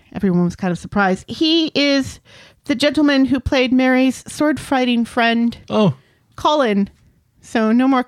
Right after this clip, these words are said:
Speaker 1: scenes with Colin.
Speaker 2: Did we have many scenes with Colin?
Speaker 1: I think we had a few.
Speaker 2: Couple,
Speaker 1: But they
Speaker 2: maybe.
Speaker 1: were delightful. He was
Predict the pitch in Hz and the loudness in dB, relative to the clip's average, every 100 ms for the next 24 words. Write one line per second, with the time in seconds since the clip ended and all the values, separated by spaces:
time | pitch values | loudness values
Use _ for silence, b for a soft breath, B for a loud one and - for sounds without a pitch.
0 | - - 269 262 269 - 262 233 202 208 | -8 -4 0 0 -2 -4 -2 0 -2 -4
1 | - _ b b b b b b _ _ | -8 _ b b b b b b _ _
2 | _ _ _ - 135 131 180 190 226 233 | _ _ _ -4 0 2 2 2 2 2
3 | - 247 233 233 - 233 240 240 - _ | 2 0 0 0 0 2 2 2 0 _
4 | _ _ _ _ _ - 349 302 285 226 | _ _ _ _ _ -10 -6 -2 0 -2
5 | - 214 185 190 - - - - 208 214 | -4 -4 -2 -4 -8 -8 -8 -4 -2 0
6 | 294 311 311 285 339 226 B B B - | 0 0 0 0 -2 -4 B B B -2
7 | 370 381 | 0 0